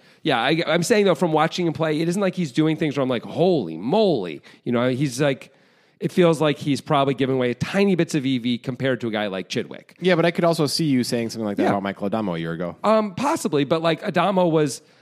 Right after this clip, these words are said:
Speaker 1: I actually don't know if Adamo was doing this a year and a half ago,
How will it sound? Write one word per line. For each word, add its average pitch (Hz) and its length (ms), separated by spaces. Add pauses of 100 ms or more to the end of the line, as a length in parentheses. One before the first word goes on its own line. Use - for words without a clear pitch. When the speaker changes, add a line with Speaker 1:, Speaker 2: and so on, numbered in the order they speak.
(120)
Speaker 1:
I - 100
actually 208 220
don't 175 100
know 170 140
if 165 100
Adamo 120 360
was 113 120
doing 117 180
this 104 140
a - 80
year 113 160
and 104 80
a 98 40
half 92 200
ago, 90 240